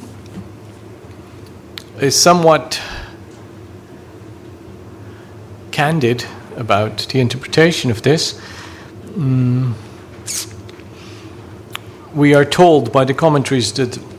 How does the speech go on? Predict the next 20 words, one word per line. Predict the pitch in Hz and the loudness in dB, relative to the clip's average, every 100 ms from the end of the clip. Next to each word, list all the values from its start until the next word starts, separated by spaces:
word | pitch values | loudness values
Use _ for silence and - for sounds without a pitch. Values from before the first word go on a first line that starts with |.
| - - - - - - - - - - | -20 -20 -20 -20 -20 -20 -20 -20 -12 -4
this | 135 143 | 0 0
is | 156 | 0
particularly | - 151 190 185 143 139 131 | -4 2 2 4 2 4 6
the | 131 127 - - | 6 6 2 -4
practices | - 147 - 147 - 139 123 - - - - - - - - - - - | 2 2 2 -2 2 2 4 0 -6 -10 -20 -20 -20 -20 -20 -20 -20 -2
and | 113 113 110 113 - - - - - - - - - | 2 2 2 -2 -4 -2 -6 -10 -18 -20 -20 -20 -16
the | 117 135 | -2 2
rituals | 143 185 - 143 127 120 - - | 4 4 4 4 4 2 -2 -2
of | 123 123 120 - | 2 2 2 -2
the | - | 2
non-Buddhist | 131 151 160 139 127 123 117 - - - - - - - - - - - - - | 6 6 6 4 4 6 4 2 -6 -8 -12 -16 -20 -20 -20 -20 -20 -20 -20 -6
people | 131 123 120 110 101 | 0 0 0 -2 -2
who | - 117 113 | -2 -2 0
are | 117 113 110 107 104 - - | 2 2 4 2 -4 -12 -12
here | 110 135 127 | 0 4 4
the | 113 | 2
basis | 107 131 120 - 113 - - - - - - - - - | 2 2 2 0 0 0 -4 -6 -16 -20 -16 -16 -8 -2
of | 113 | 0
such | - 117 101 | 4 4 2
grasping. | - 147 151 - 113 151 | 4 4 4 2 0 0